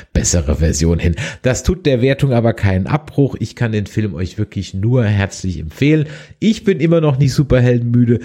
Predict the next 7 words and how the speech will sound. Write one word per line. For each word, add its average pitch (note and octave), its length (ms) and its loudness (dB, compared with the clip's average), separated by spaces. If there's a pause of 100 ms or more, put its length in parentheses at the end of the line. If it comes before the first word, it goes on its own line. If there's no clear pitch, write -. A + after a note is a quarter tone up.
(160)
Solange G#2 360 -2
Marvel A#2+ 400 0
auf F#2+ 260 -2
diesem D3 360 2
Niveau G#2 440 2
Filme A2+ 440 -2
abliefert G2 720 -2